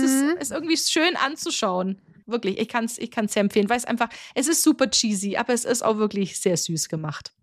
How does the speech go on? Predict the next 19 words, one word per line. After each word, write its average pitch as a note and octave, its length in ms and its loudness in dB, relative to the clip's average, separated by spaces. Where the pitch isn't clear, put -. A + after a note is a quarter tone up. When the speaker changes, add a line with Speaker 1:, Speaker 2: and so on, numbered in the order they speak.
Speaker 2:
Sehr E3+ 280 0
gut. - 220 -14
Dann A#3 160 4
machen C4+ 180 6
wir B3+ 80 4
mal A3 140 4
weiter. C4+ 360 2
Ich - 140 -10
würd D4+ 120 -2
sagen, D4 220 0
zwei C#4+ 260 0
Fragen C#4+ 320 2
machen D4 200 2
wir F4+ 80 2
noch, F4 140 0
weil C4+ 100 4
dann B3+ 180 0
haben C#4 140 0
wir, C#4 140 2